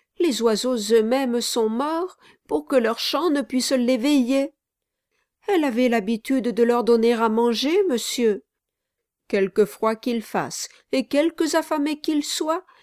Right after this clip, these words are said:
les timides oiseaux nous fuient. Mais elle,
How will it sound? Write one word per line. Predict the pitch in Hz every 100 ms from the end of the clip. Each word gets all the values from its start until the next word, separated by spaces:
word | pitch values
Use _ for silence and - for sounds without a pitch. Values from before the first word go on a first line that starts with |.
| _ - 427
les | 339
timides | - 302 285 285 262 254
oiseaux | 277 269 269 247
nous | 247
fuient. | 240 - 202 185 - _ _ _ _ _ -
Mais | 175 180
elle, | 175 220 320 370 254